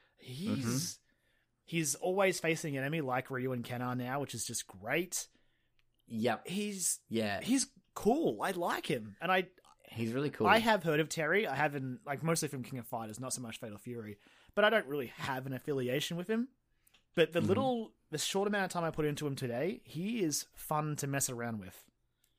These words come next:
Speaker 2: Yeah, yeah, it was really cool. Like, I, I, I really like the look of him, and I, I like his, uh, his moveset seems really interesting. And I, I'm, I'm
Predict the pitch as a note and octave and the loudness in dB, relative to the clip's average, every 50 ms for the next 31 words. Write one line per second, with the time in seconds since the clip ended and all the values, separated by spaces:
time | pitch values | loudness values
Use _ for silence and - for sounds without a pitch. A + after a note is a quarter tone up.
0 | _ _ _ _ _ _ _ _ _ _ - D3+ F#3+ F#3+ E3+ C#3 A#2 G#2+ F#2+ - | _ _ _ _ _ _ _ _ _ _ 2 6 8 10 10 10 8 6 4 0
1 | - - - D3+ D3 C3+ B2+ D#3 D#3+ D#3 F#3 F#3+ F#3+ E3+ - G3+ G3 E3+ C3+ A2 | -2 0 4 6 6 6 6 4 2 0 0 0 -2 2 6 6 8 8 6 4
2 | - - C3+ C#3+ C#3 - B2 C#3+ D3+ D3 C3+ - - C3 D3 D3 C#3 - - - | 4 6 6 6 6 6 6 6 6 6 6 2 4 6 6 6 6 2 -6 -16
3 | _ _ - - B2 C3 C#3 C#3+ C3+ A#2+ A#2+ C3+ C#3+ D3+ D#3+ D#3 D3+ - C#3+ C3 | _ _ -4 4 8 8 8 8 8 6 2 2 2 4 6 6 6 6 6 4
4 | C#3+ C#3 C#3+ C3+ A2 A2 G#2+ G2+ A2 A2+ A2+ A2 A2 A2+ A#2 A2+ - - A2+ A2+ | 4 4 4 4 4 4 4 4 4 4 4 4 4 4 4 4 4 4 6 6
5 | A2+ A#2+ A#2+ B2 C3 B2+ - - - _ _ _ _ _ _ _ _ _ _ _ | 6 6 6 6 4 4 0 -8 -18 _ _ _ _ _ _ _ _ _ _ _
6 | _ _ _ _ _ _ _ _ _ - A2 A#2+ B2 B2 A2+ G#2 A#2+ A2+ A2 A2 | _ _ _ _ _ _ _ _ _ -6 -2 0 0 0 2 4 4 6 6 6
7 | A2+ - A2+ A2 A#2 A#2 A#2 B2 C3+ C#3+ C#3 - - G#2 - - - A#2+ A2+ A2 | 4 4 2 -2 -4 -2 0 2 2 2 2 2 0 0 0 2 -2 -2 0 0
8 | A2+ A#2 A2 A#2 A2 A2+ G#2 - G2+ D#2+ C2 F#2 F#2+ G2 F#2+ - - - G2+ G#2 | 0 0 0 0 -2 -2 -4 -4 -6 -6 -6 -6 -6 -6 -6 -6 -4 -4 -4 -2
9 | - - G#2+ G#2 G#2 | -2 -4 -4 -4 -4